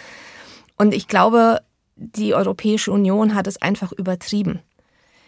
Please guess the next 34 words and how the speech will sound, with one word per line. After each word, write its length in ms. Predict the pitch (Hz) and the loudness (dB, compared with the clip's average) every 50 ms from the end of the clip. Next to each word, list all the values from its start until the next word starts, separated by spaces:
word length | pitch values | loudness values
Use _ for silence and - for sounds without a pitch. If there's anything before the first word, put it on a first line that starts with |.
| _ _ _ _ _ _ | _ _ _ _ _ _
Es, 180 | - 190 - - | -8 -4 -4 -4
sie 220 | 214 202 208 - | -4 -4 -4 -4
ist 240 | - 226 - - - | -2 -4 -4 -4 -4
zu 80 | - 208 | -4 -2
so 140 | 190 208 214 | 0 2 4
einem 140 | 226 226 | 4 4
Moloch 420 | 220 214 202 190 196 208 220 - - | 4 4 2 4 4 2 2 2 -2
<laughs> 40 | - | 2
angewachsen, 760 | 226 233 269 247 240 233 214 214 214 208 - - - 226 214 | 2 4 6 6 4 4 2 0 -2 -2 -2 -2 0 0 0
zu 140 | 208 - 196 | 0 -4 -4
so 100 | 185 202 | -2 0
einem 180 | 214 214 202 190 | 0 0 0 -2
Bürokratiemonster 1040 | 208 202 202 202 - - 208 180 - - 220 226 226 208 214 220 226 - - 220 | -2 -4 -4 -6 -4 -4 -6 -6 -4 0 2 2 2 2 2 -2 -2 -2 -2 -2
und 100 | 208 202 | -2 -2
es 140 | 208 196 - | -2 -4 -6
kommen 300 | - - 214 208 208 196 | -4 -2 0 0 2 2
wieder, 160 | 214 214 - - _ | 0 -2 -2 -4 _
immer 380 | - 277 285 285 285 269 247 220 | 0 2 4 6 6 4 4 4
wieder 260 | 233 240 233 220 - | 2 2 2 0 0
absurde 640 | 214 180 - 185 170 175 214 233 294 302 269 240 208 | -2 -2 0 0 0 2 4 4 4 4 4 2 0
Gesetze 500 | 220 202 - 208 214 - - 208 - - | -2 -2 0 0 -2 0 -2 -4 -4 -2
aus 160 | 180 180 - | -4 -4 -4
der 160 | - 185 180 | -2 -2 -2
E 120 | 180 - | -2 -2
U, 260 | - - 175 185 202 - - - - - - - - - - _ _ - - - _ _ _ _ _ _ _ 233 | -2 -2 -2 -2 -4 -6 -10 -16 -18 -20 -20 -20 -20 -20 -20 _ _ -20 -20 -20 _ _ _ _ _ _ _ -10
wo 100 | 226 202 | -6 -2
sich 180 | 208 226 - | -2 -2 -2
die 80 | - 190 | -4 -4
Bürger 260 | 202 214 220 226 220 | -2 0 2 2 0
fragen, 340 | - - 220 208 214 214 202 | 0 0 -2 0 0 0 0
was 160 | 202 196 - | -2 -2 0
soll 200 | - 196 202 226 | 0 0 0 2
denn 160 | 220 196 170 | 0 -2 -2
das? 340 | - - - - - - | -4 -6 -6 -8 -10 -10